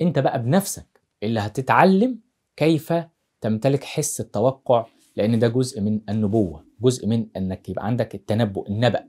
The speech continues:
يعني في سورة في القرآن اسمها سورة النبأ. سورة النبأ يعني لازم يبقى عندك إدراك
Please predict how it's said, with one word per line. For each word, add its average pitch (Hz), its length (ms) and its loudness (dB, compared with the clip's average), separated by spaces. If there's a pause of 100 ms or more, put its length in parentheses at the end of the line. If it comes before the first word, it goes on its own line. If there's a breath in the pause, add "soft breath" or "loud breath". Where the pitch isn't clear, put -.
(100)
يعني 87 260 -4
في 160 120 -2
سورة 170 220 6
في - 80 -2
القرآن 143 200 0
اسمها 135 240 -2
سورة 131 320 0
النبأ. 104 400 0 (580)
سورة 117 340 -4
النبأ 139 360 4 (560)
يعني 98 240 0
لازم 135 240 2
يبقى 104 200 -6
عندك 139 460 -2
إدراك 120 560 0